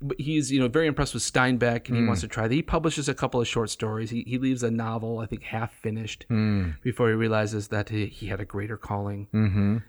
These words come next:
Speaker 1: And, um,
Speaker 2: Have you read any of his fiction? 'Cause I haven't.
Speaker 1: No, I don't think, I mean, there, a couple of short stories that made their way into, you know, magazines.
Speaker 2: Right.
Speaker 1: But he was not renowned as a,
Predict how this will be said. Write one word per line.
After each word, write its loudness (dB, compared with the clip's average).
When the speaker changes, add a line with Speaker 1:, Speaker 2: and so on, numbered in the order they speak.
Speaker 1:
And, 0
um, -2
Speaker 2:
Have 4
you 6
read 6
any 4
of 4
his 2
fiction? -2
'Cause 2
I 4
haven't. 0
Speaker 1:
No, -2
I 0
don't 0
think, -4
I -4
mean, 2
there, -2
a -2
couple 4
of 2
short 0
stories 0
that -4
made 0
their -2
way 0
into, -4
you -8
know, -6
magazines. -8
Speaker 2:
Right. 4
Speaker 1:
But -6
he -4
was 0
not 0
renowned -6
as -8
a, -8